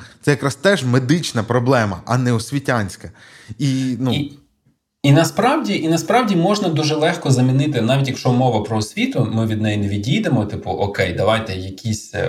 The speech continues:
Speaker 2: освітні права дамо, то, по суті, ми маємо всі пільги при вступі замінити безоплатним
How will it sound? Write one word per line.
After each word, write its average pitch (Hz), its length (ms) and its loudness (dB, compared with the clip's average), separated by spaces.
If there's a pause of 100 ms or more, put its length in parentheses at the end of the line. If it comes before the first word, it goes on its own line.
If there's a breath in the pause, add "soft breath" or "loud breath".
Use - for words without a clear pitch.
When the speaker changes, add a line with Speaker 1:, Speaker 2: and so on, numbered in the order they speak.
Speaker 2:
освітні 104 500 -6
права 262 320 2
дамо, 120 340 0 (360 loud breath)
то, 131 100 2
по - 120 0
суті, 226 400 0 (140)
ми 135 160 4
маємо 156 800 2
всі - 300 -6
пільги 123 640 2
при 127 200 -2
вступі 220 680 -4
замінити 135 920 2
безоплатним 139 1120 2